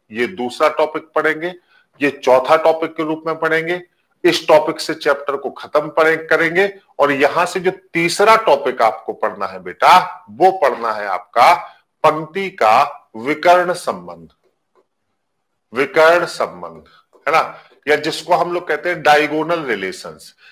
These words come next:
या इसको हम लोग, इसी को हम लोग कहते हैं स्थान प्रतिस्थापन, पंक्ति का स्थान प्रतिस्थापन, है ना, पंक्ति का स्थान प्रतिस्थापन,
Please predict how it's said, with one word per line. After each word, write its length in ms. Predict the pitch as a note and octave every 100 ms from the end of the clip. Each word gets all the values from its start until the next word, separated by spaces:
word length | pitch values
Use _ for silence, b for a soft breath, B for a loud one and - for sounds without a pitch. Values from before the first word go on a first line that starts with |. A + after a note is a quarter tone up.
| b
या 220 | A#2+ D3+ F3+
इसको 340 | F3 - F3
हम 160 | E3 E3+
लोग, 120 | F3+
इसी 240 | D3 E3+
को 120 | E3+
हम 140 | D#3+ E3
लोग 160 | D#3+
कहते 320 | D3 C#3 C#3 A#2+
हैं 360 | B2 E3 - b b -
स्थान 640 | D#3+ - - D#3+ E3+ F3+
प्रतिस्थापन, 960 | F3 D3+ B2 A2+ - - F2+ - _ E2 _ _ _ _ _ _ _ _
पंक्ति 360 | C3 C3 C3 F#3
का 540 | F3+ A#2 A#2+ C#3+ - _ -
स्थान 600 | D3+ - - D#3 E3 F3
प्रतिस्थापन, 920 | D#3+ C#3+ B2+ A2+ - - F2+ - F#2+ _ _ _ _ _ _ _ _ _ _ _ _ _ _ _ _ _ _ -
है 80 |
ना, 80 | E3
पंक्ति 480 | E3 - B2 A#2+ C#3+
का 140 | C#3+
स्थान 320 | C3 - D3 D3
प्रतिस्थापन, 800 | D3 D#3+ C#3+ - E3+ F3 -